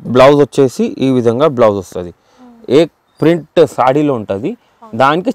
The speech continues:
Speaker 1: చిన్న ప్రింట్ తయారు చేసి పళ్ళు బ్లౌజ్లో ఉంటది. అది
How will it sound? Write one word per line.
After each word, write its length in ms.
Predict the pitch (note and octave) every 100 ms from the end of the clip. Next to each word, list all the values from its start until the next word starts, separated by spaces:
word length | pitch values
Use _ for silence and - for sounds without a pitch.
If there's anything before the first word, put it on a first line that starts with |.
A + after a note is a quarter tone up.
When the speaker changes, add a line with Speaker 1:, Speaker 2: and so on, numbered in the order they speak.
| -
Speaker 1:
చిన్న 220 | F3+ F#3+ G3 -
ప్రింట్ 260 | C3 G2 _ _ _ _ _ -
తయారు 240 | C#3 C3
చేసి 160 | B2+ - F#3+ -
పళ్ళు 200 | D3 C3+ A2+ A2+
బ్లౌజ్లో 360 | B2+ B2+ A2 G2+ F#2
ఉంటది. 240 | F2 F#2
అది 120 | F2+